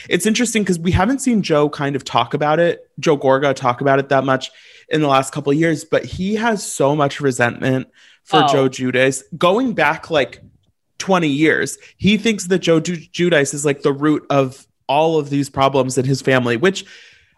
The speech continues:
Speaker 1: I think is probably a little bit of an oversimplification,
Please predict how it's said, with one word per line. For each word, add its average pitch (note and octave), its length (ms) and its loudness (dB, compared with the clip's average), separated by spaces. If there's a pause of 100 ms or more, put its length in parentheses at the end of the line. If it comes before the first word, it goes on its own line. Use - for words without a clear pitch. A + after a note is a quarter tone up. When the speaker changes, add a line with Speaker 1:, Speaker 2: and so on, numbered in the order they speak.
(120)
Speaker 1:
I D#4 120 2
think C4+ 200 -4
is A#3 140 0
probably E3+ 520 0
a D#3 60 2
little D#3 220 2
bit D#3 140 0
of D3 80 2
an C#3+ 80 -4
oversimplification, C#3+ 1400 0